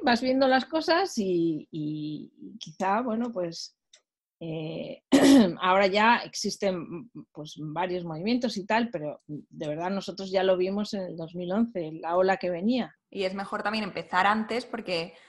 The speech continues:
Speaker 2: así ya estáis ahí bien establecidos, ¿no? Y cuando empieza el boom, pues ahí estáis vosotros.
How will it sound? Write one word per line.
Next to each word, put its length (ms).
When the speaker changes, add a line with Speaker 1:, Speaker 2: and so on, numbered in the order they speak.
Speaker 2:
así 220
ya 100
estáis 340
ahí 180
bien 140
establecidos, 680
¿no? 200
Y 100
cuando 440
empieza 340
el 80
boom, 320
pues 220
ahí 160
estáis 260
vosotros. 540